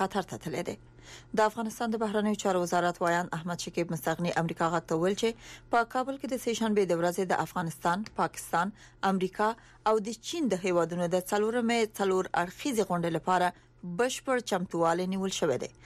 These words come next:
د افغانستان د بهرنیو چارو وزارت وایان تمه وښوده چې دا غونډه لکه څنګه چې په اسلام آباد کې په دریمه غونډه کې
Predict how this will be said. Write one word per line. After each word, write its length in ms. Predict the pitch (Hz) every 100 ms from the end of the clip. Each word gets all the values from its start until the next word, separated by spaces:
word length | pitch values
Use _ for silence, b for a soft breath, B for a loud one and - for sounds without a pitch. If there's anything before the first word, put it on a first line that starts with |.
| B B B 214
د 20 |
افغانستان 420 | 208 226 226 262 240
د 80 | 240
بهرنیو 360 | 202 208 208 196
چارو 180 | 202 180
وزارت 360 | 170 170 170 -
وایان 340 | 175 170 180 170 190
تمه 220 | 202 202
وښوده 320 | 202 202 190 185
چې 80 | 190 B B B 190
دا 80 | 190 180
غونډه 220 | 208 208 202
لکه 140 | 190 196 -
څنګه 200 | 285 170
چې 80 | 170 160 B B -
په 160 | 226 208
اسلام 260 | - 240 233
آباد 180 | 240 240
کې 140 | 240 -
په 100 | 196
دریمه 260 | 190 185 175
غونډه 200 | 180 185
کې 80 | 175